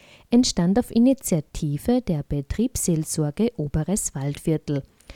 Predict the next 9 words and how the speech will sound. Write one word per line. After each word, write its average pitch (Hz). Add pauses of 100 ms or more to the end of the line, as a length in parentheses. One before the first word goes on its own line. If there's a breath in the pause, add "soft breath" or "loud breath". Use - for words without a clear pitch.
(140 loud breath)
und 254
läuft 180
offiziell 175 (300 soft breath)
als 240
Kurs -
des -
A 147
M 208
S -